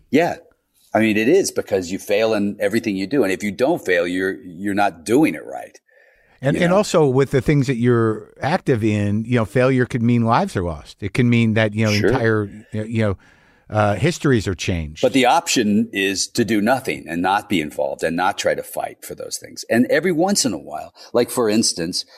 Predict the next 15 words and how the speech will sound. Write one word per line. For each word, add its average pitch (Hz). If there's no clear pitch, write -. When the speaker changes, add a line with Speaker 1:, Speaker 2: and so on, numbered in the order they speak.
Speaker 1:
you -
know, 85
been 85
fighting 101
for 107
a 104
long 101
time 107
in 92
the, 90
you 98
know, 87
the, 82
for 95
a-, 90